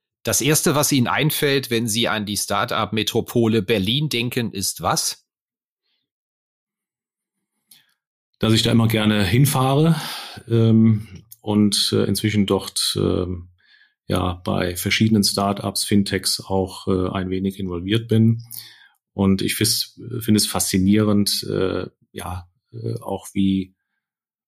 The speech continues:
Speaker 2: ja, wie engagiert dort, äh, junge Menschen sind, Unternehmen gründen, Unternehmen versuchen dann hochzuziehen.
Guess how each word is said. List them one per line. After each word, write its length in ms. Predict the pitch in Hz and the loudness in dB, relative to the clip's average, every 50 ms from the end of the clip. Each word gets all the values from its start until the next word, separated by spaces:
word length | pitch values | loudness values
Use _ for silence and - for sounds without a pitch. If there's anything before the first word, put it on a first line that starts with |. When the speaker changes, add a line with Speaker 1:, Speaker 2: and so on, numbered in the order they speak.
| _ _ _ _ _ _ _ _ _ - | _ _ _ _ _ _ _ _ _ -12
Speaker 2:
ja, 180 | 87 87 92 95 | -8 -4 0 2
wie 120 | 101 - | 2 2
engagiert 640 | - 110 104 101 98 95 95 107 120 117 117 - - | 4 4 2 2 2 2 2 2 0 0 0 -2 -2
dort, 360 | 107 107 - - - - - | -2 -4 -4 -4 -6 -2 0
äh, 760 | 110 107 104 101 101 98 98 101 - - - - - - - - | 2 2 4 4 2 0 0 -4 -6 -8 -10 -12 -12 -12 -10 -4
junge 260 | - 110 113 110 110 | 0 2 4 4 6
Menschen 360 | 101 98 104 113 113 113 107 | 4 4 4 2 2 2 0
sind, 460 | 101 107 104 104 104 104 104 - - - | 2 2 0 2 2 0 0 -2 -4 -4
Unternehmen 640 | 113 107 101 98 95 95 98 104 107 110 107 101 | -2 -2 0 0 2 2 4 4 4 4 2 0
gründen, 720 | - - - 107 104 104 98 107 104 101 101 101 101 107 | -2 0 2 2 2 2 2 0 0 0 0 0 -2 -4
Unternehmen 680 | 113 107 104 95 98 95 98 101 101 101 101 101 98 98 | -4 -6 -6 -4 -4 -2 0 0 0 0 0 0 -2 -4
versuchen 440 | - 101 95 92 101 98 107 101 | -4 -4 -4 -4 -4 -2 -2 0
dann 320 | 98 98 95 98 98 98 - | 0 0 0 0 -2 -2 -2
hochzuziehen. 960 | - 104 110 110 - - 110 - - - 101 98 101 101 101 101 98 - - | -2 -2 -2 0 0 -2 -2 0 -2 2 4 4 6 6 6 4 2 -2 -8